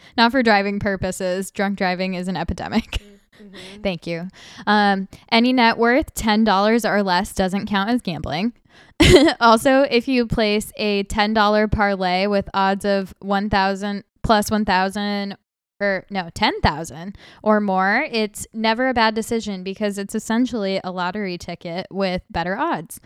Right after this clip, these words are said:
Speaker 1: If you buy into a fantasy league, then N F L Sunday tickets, uh, ticket is a necessary investment and can be written off your taxes. <laughs>
Speaker 2: Is that true?
Speaker 1: <laughs>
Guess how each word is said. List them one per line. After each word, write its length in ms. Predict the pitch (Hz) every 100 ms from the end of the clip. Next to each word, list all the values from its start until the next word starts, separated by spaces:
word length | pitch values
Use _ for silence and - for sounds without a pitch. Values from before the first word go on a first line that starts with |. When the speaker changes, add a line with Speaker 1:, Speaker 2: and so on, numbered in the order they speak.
| _ _ - - -
Speaker 1:
If 140 | - 262
you 120 | 262
buy 220 | 226 220
into 520 | 247 240 254 226 214 208
a 80 | 202
fantasy 580 | - 180 175 185 190 175
league, 320 | 170 175 190
then 220 | 190 185
N 180 | 180 196
F 160 | 208 202
L 160 | 202
Sunday 320 | 196 190 180 185
tickets, 640 | 202 185 185 180 - - - _ _ _ _ _
uh, 200 | - 202
ticket 380 | - 214 202 185
is 100 | 196 190
a 60 |
necessary 600 | 185 180 202 - 196 196
investment 720 | 185 180 170 - 180 185 - _ _ _
and 300 | 190 185 185
can 140 | - 190
be 100 | 175
written 260 | 180 - 170
off 200 | 147 -
your 100 | -
taxes. 580 | - - - - 202 -
<laughs> 960 | - - - - 277 - - - - -
Speaker 2:
Is 80 |
that 180 | - 214
true? 320 | - - 185
Speaker 1:
<laughs> 40 | 233